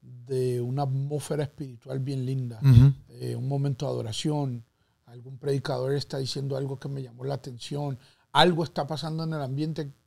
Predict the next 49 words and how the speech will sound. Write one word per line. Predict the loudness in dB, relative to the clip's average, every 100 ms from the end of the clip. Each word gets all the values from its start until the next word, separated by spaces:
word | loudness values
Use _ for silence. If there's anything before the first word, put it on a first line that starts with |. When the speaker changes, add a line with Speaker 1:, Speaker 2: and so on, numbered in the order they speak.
| _ _
Speaker 1:
eh, | -10 -8 -8
que | -8
tú | -6 -4
dices, | -2 -4 -6
"Espera". | -14 _ -10 2
Speaker 2:
Que | 6
te | 10
da | 10
una | 12
idea, | 12 12 10
que | 6
te |
da | 6
una | 8
idea. | 10 10 8
Speaker 1:
Yo | 6 2
personalmente | 0 -2 -4 -4 -4 -4 -4
siento | -2 -2 -2 -4
que | -2 -6
papá | -8 -12 -10 -8
Dios | -6 -4
me | -4 -2
dicta. | -4 -4 -12 -18 -18 _ _
Speaker 2:
Ya. | 10 10 10 0 -6
Speaker 1:
Te | 2
voy | 2
a |
contar | 2 0 -2
cómo | -2 -4 -2 -4
comenzó | -4 -6 -4 -6
parte | -2 -2 -2
de | -6
esta | -6 -12
canción. | -10 2 12
Speaker 2:
Sí. | 12 12 6 _ _ _
Speaker 1:
Nosotros | -12 -6 -4 -4
estábamos | -4 -6 -6 -6 -6
en | -6
un, | -4 -4 -4 -8 _ _ _ _ _ _ _ -6
en | -4
un, | -2 -2 -6 -12 -18 -2
Char | 2
y | 4
yo, | 6 4 4 0
mi | -6
esposo | -2 -2 0
y |
yo | 2
representamos, | 0 -2 -4 -4 -4 -4 -2 -4